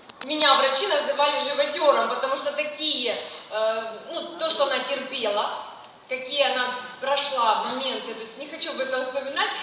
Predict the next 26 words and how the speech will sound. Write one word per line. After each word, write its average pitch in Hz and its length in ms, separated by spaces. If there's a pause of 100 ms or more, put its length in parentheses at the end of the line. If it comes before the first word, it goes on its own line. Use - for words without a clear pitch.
(160)
это 285 220
был 294 180
такой 285 240
долгий 311 360 (120)
путь 247 260 (680)
к 262 320
своей, 285 400
к - 60
её 302 340
мечте - 560 (400)
стать 254 240
чемпионкой. 269 580 (960)
Но 311 440 (180)
она 302 240
терпела 370 420
всё, 381 200
даже 285 220
эту 285 340
боль. 202 200 (360)
И 254 720
когда 294 400
у 294 40
неё 294 160
появилась 277 360
такая 254 320
поддержка, 262 640